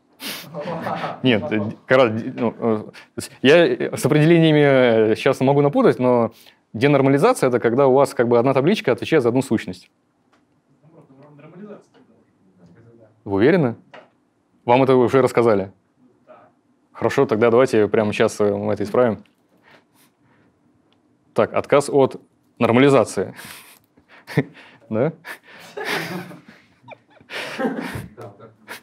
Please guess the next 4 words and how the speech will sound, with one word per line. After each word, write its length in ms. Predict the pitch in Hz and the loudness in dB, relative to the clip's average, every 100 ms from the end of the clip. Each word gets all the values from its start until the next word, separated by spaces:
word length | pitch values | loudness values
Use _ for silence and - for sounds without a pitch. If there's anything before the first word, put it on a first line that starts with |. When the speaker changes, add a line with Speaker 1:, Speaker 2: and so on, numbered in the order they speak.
| _ _ - - - - - _ _ _ _ _ - | _ _ -14 -12 -16 -16 -20 _ _ _ _ _ -4
Speaker 1:
Так 140 | 120 | 0
правильно, 400 | 135 113 95 92 _ - | 2 2 0 -8 _ -16
да? 120 | 131 135 - - - - 123 - - _ _ _ _ - 226 117 117 _ _ - - _ _ _ - _ - - _ - - - - - | -16 -16 -20 -20 -20 -20 -20 -20 -20 _ _ _ _ -20 -20 -20 _ _ _ -20 -20 _ _ _ -20 _ -18 -18 _ -12 -10 -12 -14 0
<clears throat> 220 | 160 | 2